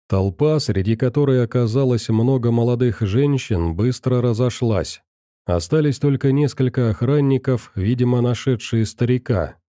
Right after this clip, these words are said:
да те, кто был с ними на допросе Веника. «О, Кирилл», сказал кто-то.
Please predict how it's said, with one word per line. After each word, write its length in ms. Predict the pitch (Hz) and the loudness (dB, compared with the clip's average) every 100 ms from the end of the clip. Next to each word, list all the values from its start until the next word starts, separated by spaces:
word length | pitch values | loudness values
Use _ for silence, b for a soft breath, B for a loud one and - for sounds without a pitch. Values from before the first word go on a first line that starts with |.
| - | -6
да 200 | 87 104 | -2 -2
те, 180 | - 151 | 0 -2
кто 240 | - 131 | 0 -2
был 240 | 120 139 123 | 0 0 0
с 120 | - | 0
ними 320 | 131 143 135 | 0 2 2
на 120 | 110 | 0
допросе 560 | 107 110 127 131 - 123 | 0 -2 0 0 0 0
Веника. 720 | 120 120 98 87 90 73 - _ _ _ _ _ _ _ | 0 0 0 -2 -4 -8 -10 _ _ _ _ _ _ _
«О, 440 | 98 120 127 117 95 _ _ | 0 2 2 0 -4 _ _
Кирилл», 580 | - 139 139 123 120 104 78 _ _ | -2 2 2 2 0 -2 -6 _ _
сказал 500 | - 95 85 107 101 | -6 -2 0 0 -2
кто-то. 600 | - 104 90 85 71 - | -4 -2 -2 -2 -6 -8